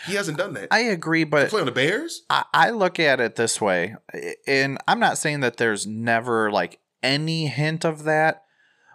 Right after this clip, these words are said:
Speaker 2: but at the same time, it's a win now league, and I don't think Nagy and I don't think that Pace can worry about what kind of contract that Robinson can get.
Speaker 1: Nagy's done.
Speaker 2: A-, and they're not.
Speaker 1: Nagy's done.
Speaker 2: I,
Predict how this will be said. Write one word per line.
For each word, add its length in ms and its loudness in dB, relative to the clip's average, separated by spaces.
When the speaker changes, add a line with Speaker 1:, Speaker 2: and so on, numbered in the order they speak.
Speaker 2:
but 240 2
at 140 -2
the 80 -2
same 340 -2
time, 560 -2
it's 140 0
a 120 4
win 420 0
now 280 0
league, 540 -2
and 180 0
I 120 4
don't 160 0
think 240 -4
Nagy 720 -2
and 120 -2
I 140 4
don't 220 -4
think 360 -4
that 240 -2
Pace 420 0
can 540 -4
worry 420 0
about 440 0
what 220 -2
kind 220 -4
of 60 -6
contract 760 -2
that 400 -2
Robinson 560 -2
can 220 -8
get. 320 0
Speaker 1:
Nagy's 320 -6
done. 340 -16
Speaker 2:
A-, 220 -2
and 180 0
they're 220 2
not. 220 0
Speaker 1:
Nagy's 360 -14
done. 160 -14
Speaker 2:
I, 160 2